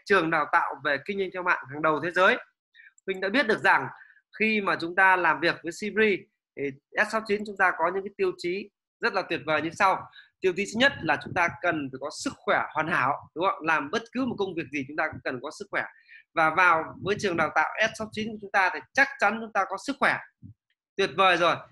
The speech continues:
À, sức khỏe hoàn hảo là, à, về tâm hồn, về trí tuệ, về thể xác, đúng không ạ? Cái thứ hai là chúng ta có trách nhiệm bổn phận. Trách nhiệm bổn phận với bản thân chúng ta, trách nhiệm bổn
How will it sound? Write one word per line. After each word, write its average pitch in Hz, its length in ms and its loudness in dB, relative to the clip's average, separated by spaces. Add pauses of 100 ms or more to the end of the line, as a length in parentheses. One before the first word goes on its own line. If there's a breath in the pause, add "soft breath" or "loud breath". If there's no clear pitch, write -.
(260)
À, 135 180 -2
sức 220 260 -8
khỏe 160 100 -2
hoàn 143 200 0
hảo 127 240 -2
là, 131 240 -2 (640)
à, 123 420 -6
về 131 160 -4 (100)
tâm 220 200 0
hồn, 175 320 0
về 139 160 -6
trí 240 160 -4
tuệ, 226 220 4
về 147 140 -4
thể 151 120 -6
xác, 254 260 0 (120)
đúng 170 80 -4
không 214 140 2
ạ? - 80 -16 (340 soft breath)
Cái 190 160 -6
thứ 247 60 -4
hai 247 320 4 (340)
là 151 140 0
chúng 185 120 -10
ta 190 100 2
có 196 220 -6
trách 302 200 2
nhiệm 226 280 -4
bổn 139 200 -4
phận. 190 140 2 (460)
Trách 262 200 0
nhiệm 208 160 -2
bổn 147 200 -6
phận 160 240 -2
với 190 420 0
bản - 160 0
thân 214 160 -2
chúng 208 160 -8
ta, 202 260 2
trách 220 180 -8
nhiệm 170 180 -6
bổn 131 100 -8